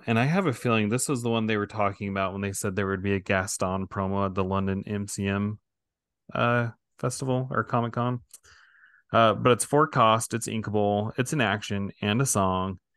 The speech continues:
A character with cost four or more can exert to sing the song for free. Your characters gain resist plus two until the start of your next turn. So I guess this is a very, like,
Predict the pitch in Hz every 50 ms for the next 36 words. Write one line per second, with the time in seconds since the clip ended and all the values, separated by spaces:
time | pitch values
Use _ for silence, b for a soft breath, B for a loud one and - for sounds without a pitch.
0 | _ _ _ - - 107 - - 113 107 107 104 - 110 101 98 95 - - -
1 | - 107 98 95 98 - - - - - 101 107 120 143 - - 127 127 123 113
2 | 104 98 95 95 101 - - 104 95 98 92 92 95 107 113 104 101 - 104 -
3 | - 104 101 104 110 120 117 - 98 92 95 95 95 - 95 - - 110 104 98
4 | 95 - b b b b b b b b b - 123 117 123 123 - 131 117 110
5 | 110 113 107 101 95 98 - 107 101 98 98 95 95 92 90 98 113 123 123 -
6 | - - - _ _ - - - - 101 113 131 - - - - 113 101 101 101
7 | 104 98 98 - 110 101 98 95 - - 92 95 98 98 92 92 92 90 92 92
8 | - - - - - - - 87 82 82 82 90 - - 110 107 104 104 107 101
9 | - b b 76 b b b b b b b b b - 110 104 110 117 120 -
10 | - 123 110 - 110 98 101 101 92 92 101 101 98 98 101 101 101 95 98 98
11 | 101 107 - - - - -